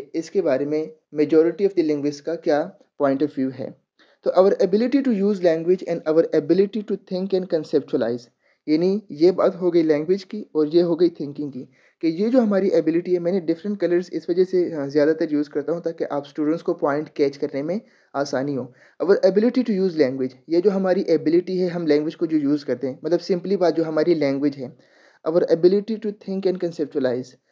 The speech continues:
यानी जो हमारी एबिलिटी है कि हम चीज़ों के बारे में सोचते हैं और उसको कंसेप्चुअलाइज करते हैं, हम सिंपली इसको थिंकिंग कह देते हैं।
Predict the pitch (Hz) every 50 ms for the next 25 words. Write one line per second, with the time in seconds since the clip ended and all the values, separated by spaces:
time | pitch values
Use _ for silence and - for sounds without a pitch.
0 | _ _ _ - 151 165 165 160 170 165 160 156 156 165 165 160 160 143 147 156
1 | 165 170 190 185 185 180 180 165 156 156 156 160 151 151 160 156 165 151 151 147
2 | 151 156 156 147 - 165 147 143 143 - 175 170 170 160 151 - - 151 - 156
3 | 151 151 156 139 143 156 147 139 127 127 - - 131 131 - 139 147 - - _
4 | _ - 147 147 - 160 156 156 170 170 175 - - 170 - - 165 156 160 170
5 | 156 143 143 135 131 127 127 - 135 135